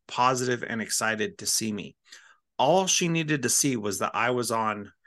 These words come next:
her side. Now, that's just one example of this thing that we're talking about. But once she saw that, it changed how she perceived the school and how she perceived what we were doing. And she trusted me and wanted to help me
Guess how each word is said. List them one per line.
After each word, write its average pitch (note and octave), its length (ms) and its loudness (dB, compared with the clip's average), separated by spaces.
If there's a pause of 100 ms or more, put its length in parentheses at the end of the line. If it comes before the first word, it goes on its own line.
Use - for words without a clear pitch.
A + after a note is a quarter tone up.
(100)
her A#2 120 0
side. G2+ 320 0
Now, G2+ 120 -6
that's D3+ 260 0
just F3 240 0
one C3 360 0
example G#2 760 -6
of G2+ 180 -6
this G#2+ 240 -2
thing A2 200 -4
that F#2 100 -10
we're F#2+ 100 -12
talking G#2+ 380 -8
about. C#3 320 0 (720)
But A#2 160 0
once D3 280 2
she C#3+ 200 2
saw F#3 380 4
that, G#2+ 420 -4 (320)
it C3 160 0
changed D#3 840 -2
how C3+ 220 -4
she C3 180 -2
perceived B2 480 -4
the - 80 -6
school D#3 460 -2
and G#2 140 -8
how B2 180 -2
she A#2 160 -2
perceived B2 460 -4
what G#2+ 200 -4
we A#2+ 120 -2
were A2+ 100 -2
doing. B2 400 -2 (480)
And C3+ 460 0
she - 200 -2
trusted F3+ 480 0
me C3 280 -2
and A2+ 260 -4
wanted B2 400 -2
to A2+ 160 -2
help A2 340 -2
me B2 580 0